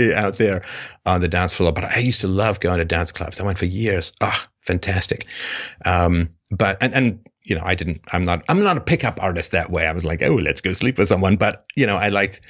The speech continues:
asking girls to dance, and, and we'd chat. Sometimes occasionally we'd exchange phone numbers, but it usually never really led anywhere. But I just loved to dance, and, uh, it was just a great time. But I just remember that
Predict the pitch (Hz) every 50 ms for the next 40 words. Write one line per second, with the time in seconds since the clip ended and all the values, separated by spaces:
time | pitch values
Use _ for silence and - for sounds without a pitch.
0 | - _ - 90 92 92 - - 95 92 95 90 95 - 85 80 85 87 85 80
1 | - - 87 82 80 - - 87 87 85 90 87 - - 82 78 - - 90 95
2 | 135 123 113 - - 104 90 - 95 85 85 85 - - - - 90 82 80 -
3 | 85 85 85 85 82 78 82 - - 92 85 - 101 90 - 90 85 82 80 82
4 | 80 80 80 80 90 101 101 90 90 85 80 82 85 78 85 80 - - - -
5 | - - - - - - - 82 80 78 - 82 80 85 - 82 - - - -
6 | 87 82 82 85 - - - - - - - 95 85 82 80 82 82 76 85 82
7 | 78 78 78 80 80 - - 101 98 85 87 - - - - - - - - -
8 | - _ - - - - - - _ _ - 98 98 90 98 98 90 87 - -
9 | 160 160 120 - - - - 110 110 117 110 131 131 - - 113 104 101 104 104
10 | 101 92 92 85 85 - - -